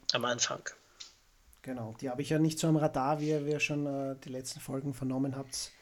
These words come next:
Speaker 2: Daher, Ian Robinson habe ich kurz erwähnt, ähm, aber die anderen beiden Rookies, da wirst du mehr dazu sagen. Aber ja, um das abzuschließen, hast komplett, äh, recht. Also Harrell wird eher schnell als Backup relativ rasch ins Spiel kommen.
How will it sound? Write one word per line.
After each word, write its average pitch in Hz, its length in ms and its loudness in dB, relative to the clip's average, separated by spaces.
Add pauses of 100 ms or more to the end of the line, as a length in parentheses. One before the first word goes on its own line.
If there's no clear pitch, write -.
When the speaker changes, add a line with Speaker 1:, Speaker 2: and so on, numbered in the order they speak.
(240)
Speaker 2:
Daher, 143 320 0
Ian 151 140 0
Robinson 151 480 4
habe 147 80 0
ich - 100 -8
kurz 151 240 -2
erwähnt, 147 420 2 (220)
ähm, 139 360 -2 (680)
aber 131 220 -2
die 139 140 -2
anderen 139 220 2
beiden 131 240 -4
Rookies, 135 320 -4
da 131 120 -2
wirst 135 240 -2
du 147 100 0
mehr 143 220 0
dazu 262 260 -6
sagen. 127 380 -6 (640)
Aber 147 180 2
ja, 156 100 6
um 147 100 6
das 139 140 0
abzuschließen, 147 680 0 (400)
hast - 120 -14
komplett, 135 500 -6
äh, 143 40 -6
recht. 131 440 -8
Also 127 220 -10
Harrell 131 420 -2 (540)
wird 123 160 -10
eher 127 160 -4
schnell 131 400 2
als 127 180 -2
Backup 131 420 -4
relativ 131 420 -6
rasch 135 220 -2
ins 127 100 -4
Spiel 135 260 -8
kommen. 135 440 -6